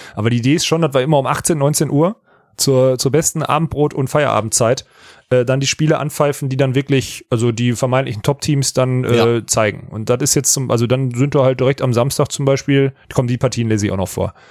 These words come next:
Speaker 1: sind dann zum Beispiel Binek Schneider gegen Borger Müller um achtzehn Uhr.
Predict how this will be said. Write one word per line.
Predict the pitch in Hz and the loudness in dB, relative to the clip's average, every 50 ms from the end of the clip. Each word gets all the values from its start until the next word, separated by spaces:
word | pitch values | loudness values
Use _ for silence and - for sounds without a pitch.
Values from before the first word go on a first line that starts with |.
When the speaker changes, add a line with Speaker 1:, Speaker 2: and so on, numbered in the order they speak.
| - - - | -20 -20 -10
Speaker 1:
sind | - - 123 | -4 -2 0
dann | 127 131 | 0 0
zum | 117 - 127 123 | 0 0 0 2
Beispiel | 123 127 - - 131 117 | 0 0 0 0 -2 0
Binek | 113 139 143 143 - | 0 0 0 0 0
Schneider | - - 135 143 151 147 | 0 2 2 2 2 2
gegen | 139 139 131 127 120 | 0 0 0 0 2
Borger | 131 139 135 135 127 | 2 2 2 2 0
Müller | 127 139 151 160 151 | 0 2 0 0 0
um | 135 123 | 0 -2
achtzehn | - 143 - - - 175 170 | -4 -4 -4 -2 -4 -2 0
Uhr. | 175 196 226 | 0 -2 -2